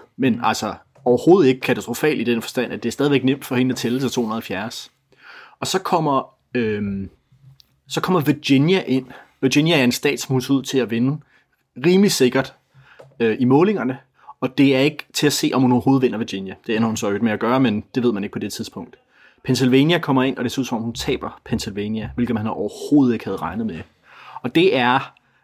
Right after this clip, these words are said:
øh, og der er nogle minutter, som alligevel står ret klart i min erindring.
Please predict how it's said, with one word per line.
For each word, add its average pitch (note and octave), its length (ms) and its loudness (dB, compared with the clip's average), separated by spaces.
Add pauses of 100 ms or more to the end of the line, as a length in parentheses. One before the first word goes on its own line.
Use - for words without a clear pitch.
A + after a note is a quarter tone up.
(180)
øh, A#2+ 260 2
og A2+ 140 -2
der D3+ 60 6
er D#3+ 60 6
nogle E3 200 2
minutter, D3 300 4
som D3 180 2
alligevel D3 260 2
står C#3 220 0
ret B2 120 2
klart A2+ 220 -2
i A#2 40 -2
min A#2 140 0
erindring. G#2+ 440 -8